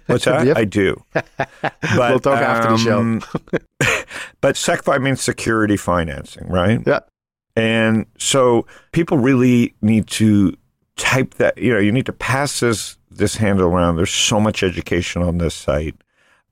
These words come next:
Speaker 2: Uh, there is so much to know from the calculators. And I know all the financial advisors.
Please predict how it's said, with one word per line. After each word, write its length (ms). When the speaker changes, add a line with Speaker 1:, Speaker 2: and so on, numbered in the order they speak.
Speaker 2:
Uh, 280
there 240
is 100
so 760
much 520
to 140
know 180
from 240
the 100
calculators. 960
And 280
I 80
know 220
all 360
the 80
financial 560
advisors. 720